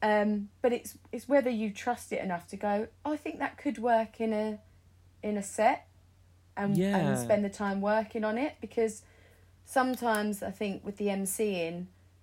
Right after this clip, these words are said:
Speaker 1: the audience are like, "Oh, wow, we're seeing something that won't be repeated," and
Speaker 2: Yeah.
Speaker 1: they they
Speaker 2: Yeah,
Speaker 1: feel quite
Speaker 2: definitely.
Speaker 1: connected to you, and they'll,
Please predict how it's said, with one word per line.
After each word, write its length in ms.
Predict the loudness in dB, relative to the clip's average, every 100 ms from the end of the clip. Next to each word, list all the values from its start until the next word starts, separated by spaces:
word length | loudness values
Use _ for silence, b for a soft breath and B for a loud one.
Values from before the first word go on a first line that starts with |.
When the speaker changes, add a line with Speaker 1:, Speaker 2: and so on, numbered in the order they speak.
| _ -6
Speaker 1:
the 120 | 0
audience 380 | 0 2 -2 -2
are 40 | -4
like, 200 | -4 -2
"Oh, 120 | -2
wow, 340 | 2 2 2 0
we're 120 | -4
seeing 320 | -6 -8 -6
something 540 | -4 -4 -4 -8 -6 -4
that 280 | -4 -4 -10 -6
won't 300 | -4 -4 -6
be 120 | -6
repeated," 640 | -6 -6 -6 -6 -4 -4 -6 -20 -20 _ -20 _ -20 -20 -6
and 180 | -4 0
Speaker 2:
Yeah. 180 | 2 0
Speaker 1:
they 160 | -2 -8 -4
they 140 | -2 0
Speaker 2:
Yeah, 160 | 0
Speaker 1:
feel 160 | 0 0
quite 80 | 2
Speaker 2:
definitely. 160 | 0 2
Speaker 1:
connected 460 | -2 -2 -6 -12
to 100 | -8
you, 300 | -4 -2 0
and 160 | -2 -2
they'll, 240 | -2 -2